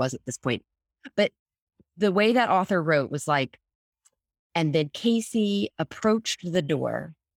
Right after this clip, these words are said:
The door was white with six panes of glass, and she couldn't help but behold the gold fixtures that adorned the, the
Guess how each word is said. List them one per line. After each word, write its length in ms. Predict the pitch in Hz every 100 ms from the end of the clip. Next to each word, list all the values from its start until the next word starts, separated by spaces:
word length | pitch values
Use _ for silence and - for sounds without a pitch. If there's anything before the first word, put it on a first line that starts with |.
| _ _ _ _
The 80 | 170
door 420 | 156 247 262 254
was 260 | 233 240 -
white 440 | - 131 - - - _ _ _ _
with 160 | 143 -
six 480 | - - 240 -
panes 420 | - 208 196 190 175
of 140 | 165
glass, 580 | 147 127 120 147 - - _ _ - -
and 140 | 196
she 140 | 202 240
couldn't 380 | - 339 320 269
help 260 | 240 214
but 160 | 185 202
behold 760 | 208 180 147 165 143 135 135 156 _ _ -
the 100 | 214
gold 560 | 170 262 269 277 262
fixtures 840 | - 180 - - 156 139 135 131
that 140 | - 156
adorned 720 | 156 190 202 214 208 208 196 - _ _
the, 280 | 202 196 185 180
the 440 | 190 190 190 185